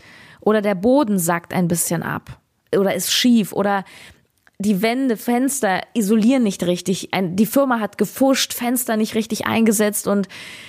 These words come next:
ja, wenn es in deinem Haus dann überall zieht, egal wo du dich hinsetzt, dann bringt dir deine schöne Deko gar nichts. Weil die Deko sozusagen nicht diese Hebelwirkung hat wie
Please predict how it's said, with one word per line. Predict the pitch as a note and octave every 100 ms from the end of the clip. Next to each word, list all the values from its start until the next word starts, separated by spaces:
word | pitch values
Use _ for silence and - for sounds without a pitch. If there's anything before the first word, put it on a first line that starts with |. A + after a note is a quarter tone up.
| - - -
ja, | A#3 A3+ A3+
wenn | - G#3 A3+
es | A3+
in | A3
deinem | G#3+ G#3+
Haus | A3 B3+ -
dann | A3
überall | A#3 A#3 - G3
zieht, | - - E4+ G#3+ - _ _ _ _ -
egal | A3 G3+ G#3+ C4
wo | A#3
du | A3
dich | G3 G3+
hinsetzt, | D#4 E4 A#3 E3+ D#3 A#3 - - _ _ _ - - -
dann | G3+
bringt | F#3+ C4 C#4+
dir |
deine | A#3 G#3+
schöne | G#3 - A3+ G3
Deko | F3+ A3 - - G3 A3+ A#3 _ -
gar | E3+ E3+ F#3+
nichts. | D#3+ - - - - _ _ _ _ - - - - -
Weil | G#3+ G#3
die | G#3
Deko | F#3 A#3 B3+
sozusagen | A3+ G#3+ G#3 G3 F#3+ G3+ G3+
nicht | F#3+ G3+ -
diese | F3+
Hebelwirkung | F3 F3+ B3 G#3 F#3 D#3+ E3+ E3 F3+ F3 F3+
hat | F#3+ A#3 -
wie | G#3 F#3 F#3 G3+